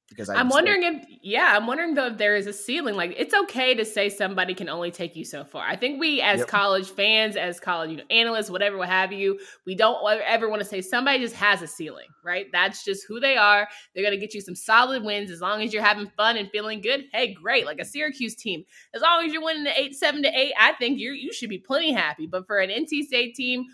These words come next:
Speaker 2: who feels like they've, they, not feels like, they've seen a national championship at their university on the basketball side, they certainly feel like it's possible. They've had strong seasons from N C State football, but they're ra-, they're waiting for that next level. They're waiting to be in that New Year's Six conversation. They've yet to be that in a very long time.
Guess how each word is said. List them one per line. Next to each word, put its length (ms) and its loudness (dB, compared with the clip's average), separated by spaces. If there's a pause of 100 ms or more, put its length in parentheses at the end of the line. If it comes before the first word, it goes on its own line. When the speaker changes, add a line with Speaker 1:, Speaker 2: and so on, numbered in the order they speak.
(180)
Speaker 2:
who 100 -10
feels 340 -2
like 160 0
they've, 180 -2 (140)
they, 140 -4 (160)
not 240 -6
feels 160 -6
like, 140 -10
they've 140 -6
seen 280 -4
a 40 2
national 360 2
championship 600 -4
at 140 2
their 120 -4
university 560 -6
on 80 -8
the 60 -12
basketball 520 -2
side, 260 -6 (260)
they 120 2
certainly 420 2
feel 240 -2
like 180 0
it's 180 -10
possible. 420 0
They've 160 -8
had 440 6
strong 500 -4
seasons 720 -10 (320)
from 180 -2
N 160 -6
C 120 -12
State 260 -6
football, 480 -6
but 160 -8
they're 140 0
ra-, 220 0 (120)
they're 140 -2
waiting 320 0
for 100 -12
that 220 -2
next 300 -6
level. 200 -10
They're 120 -6
waiting 320 0
to 100 -10
be 120 -2
in 80 0
that 140 -4
New 120 -10
Year's 240 -8
Six 260 -14
conversation. 800 -8
They've 200 -8
yet 220 2
to 80 -10
be 160 -8
that 180 -4
in 80 -10
a 60 -16
very 240 -2
long 220 -2
time. 300 0